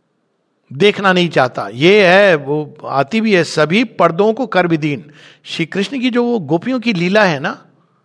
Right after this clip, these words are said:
जहाँ वो कहते हैं, "सारे वस्त्र हरण", ये वास्तव में काली की लीला है, क्योंकि वो फिर, वो आपकी लज्जा, शर्म, सब कुछ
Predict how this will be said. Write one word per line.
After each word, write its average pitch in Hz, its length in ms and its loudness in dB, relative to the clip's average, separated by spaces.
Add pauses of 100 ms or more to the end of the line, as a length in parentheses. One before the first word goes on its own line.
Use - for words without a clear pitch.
(500)
जहाँ 156 160 2
वो 185 100 2
कहते 170 240 -2
हैं, 175 80 -2
"सारे 156 280 2
वस्त्र 156 420 -2 (960)
हरण", 139 440 -4
ये 160 160 -2
वास्तव 135 340 -4
में 226 160 -6
काली 190 280 -2
की 180 120 -12
लीला 139 300 -12
है, - 200 -18 (1000)
क्योंकि 165 260 -6
वो 180 180 2
फिर, 233 480 0
वो 185 300 0
आपकी 196 640 0
लज्जा, 185 680 2
शर्म, 208 560 2
सब 208 300 -2
कुछ - 380 -2